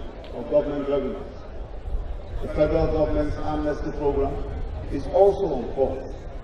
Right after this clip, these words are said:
as is the new vision for the Niger Delta. Our umbrella initiative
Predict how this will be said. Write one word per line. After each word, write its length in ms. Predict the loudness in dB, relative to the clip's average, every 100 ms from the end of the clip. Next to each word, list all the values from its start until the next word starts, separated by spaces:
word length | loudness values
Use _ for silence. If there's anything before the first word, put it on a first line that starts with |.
| -8
as 200 | -6 -4 0
is 460 | 2 2 0 -2
the 100 | 0
new 240 | 2 2 2
vision 460 | 2 2 0 -6 -8 -10 -10 -4
for 120 | 0 2
the 100 | 2
Niger 360 | 2 2 2
Delta. 400 | 4 2 0 -6 -10 -10 -10 -8 -6 -6 -6 -10 -6
Our 280 | -2 0 0
umbrella 460 | 2 4 6 4
initiative 580 | 2 -2 -2 -4 -2 -2